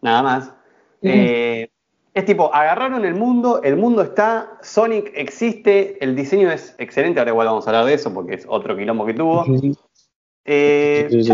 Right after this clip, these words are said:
Speaker 1: está,
Speaker 2: sí.
Speaker 1: es esto, es el juego en la vida real, ya está.
Speaker 2: Sí, lo malo es que, o sea, bueno, no lo malo, sino algo a destacar es como que lo único que tomaría de Sonic sería, bueno, el personaje Sonic en sí como personaje y alguna que otra referencia.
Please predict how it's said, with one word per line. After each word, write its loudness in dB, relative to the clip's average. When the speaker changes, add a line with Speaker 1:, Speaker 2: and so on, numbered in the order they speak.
Speaker 1:
está, 4
Speaker 2:
sí. -2
Speaker 1:
es -8
esto, -4
es 0
el 2
juego 2
en 2
la 2
vida 0
real, -2
ya -6
está. -6
Speaker 2:
Sí, 4
lo 6
malo -4
es -6
que, 0
o -2
sea, -4
bueno, -2
no -4
lo 4
malo, 2
sino 2
algo 2
a -8
destacar 0
es -4
como 0
que 0
lo 0
único 2
que -2
tomaría 0
de 0
Sonic 0
sería, 2
bueno, -4
el -4
personaje 2
Sonic 2
en -4
sí -2
como 4
personaje -2
y 0
alguna 0
que -2
otra 2
referencia. 0